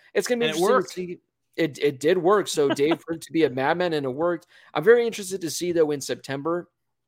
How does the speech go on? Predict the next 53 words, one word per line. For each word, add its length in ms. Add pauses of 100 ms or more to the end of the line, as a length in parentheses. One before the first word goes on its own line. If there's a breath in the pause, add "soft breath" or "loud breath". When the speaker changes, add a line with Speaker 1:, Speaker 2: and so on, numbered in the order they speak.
(320)
Speaker 1:
if 260
they 200
begin 560
to, 440 (400 soft breath)
uh, 300
experiment 720
with 160
certain 320
things, 400
maybe 260
in 80
the 80
bullpen. 460 (180 loud breath)
I 80
think 180
the 80
lineup, 320
that's 220
gonna 140
stay 200
exactly 400
the 120
same. 400 (220 soft breath)
They're 120
gonna 160
shift 320
things 380
between, 420
you 80
know, 160
the 120
six, 300
seven, 260
eight, 120
nine 220
holes. 220
That 80
doesn't 220
necessarily 480
matter. 380 (300 soft breath)
I 80
am 160
very 260
interested 280
to 60
see 180
what 120
happens, 340
though, 80
with 140
the 80
bullpen, 400
because 380